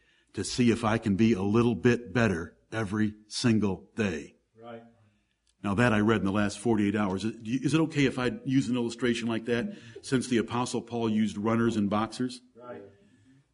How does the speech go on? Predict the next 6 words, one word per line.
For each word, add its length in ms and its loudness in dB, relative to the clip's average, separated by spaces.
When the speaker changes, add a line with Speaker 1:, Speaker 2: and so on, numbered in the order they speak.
Speaker 1:
Practice 680 2
should 300 2
be 380 2
getting 300 6
a 100 -6
little 540 2